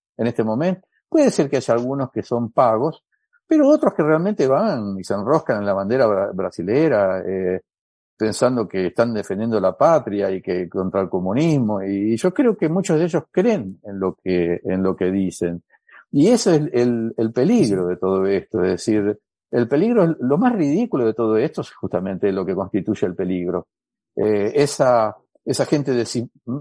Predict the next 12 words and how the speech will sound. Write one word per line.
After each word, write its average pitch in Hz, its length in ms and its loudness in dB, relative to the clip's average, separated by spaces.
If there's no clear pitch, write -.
peor 202 300 2
que 110 100 -2
desinformada, 101 880 -2
mal 147 240 2
informada 113 960 -2
a 101 120 0
través 117 380 0
de 101 440 0
fake 107 280 0
news, 156 380 0
eh, 95 280 0
y, 104 240 2